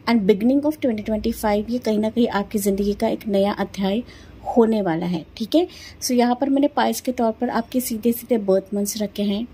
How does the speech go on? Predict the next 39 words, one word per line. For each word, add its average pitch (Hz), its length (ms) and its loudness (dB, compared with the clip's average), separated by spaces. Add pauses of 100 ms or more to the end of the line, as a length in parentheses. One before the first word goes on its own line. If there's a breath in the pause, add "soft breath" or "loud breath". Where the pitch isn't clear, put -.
जिनको 214 260 0
birth 208 300 -2
months 214 280 -6
नहीं 202 280 2
पता 220 260 -2
है, 220 220 0 (460 loud breath)
आप 226 120 -4
पिक 240 180 0
अ - 20 2
card 208 360 0
या 202 100 4
फिर 220 180 -2
ना 233 100 0
पिक 247 280 -2
अ - 20 6
bracelet 214 520 -2
के 240 100 -2
हिसाब 214 280 -2
से 254 140 -2
reading 214 260 0
checkout 180 420 -4
कर 190 180 -4
सकते 185 360 -6
हो, 170 160 -2
right। 214 200 0 (460 loud breath)
पाइल 233 180 2
number 277 200 0
one 262 180 -2
के 247 160 -4
लिए 254 120 2
birth 220 300 -2
months 220 280 -4
रहेगा, 208 300 -2
ये 208 180 0
है 208 140 0
फरवरी, 202 440 0
April, 208 400 -2
June, 196 340 0
August, 196 560 -2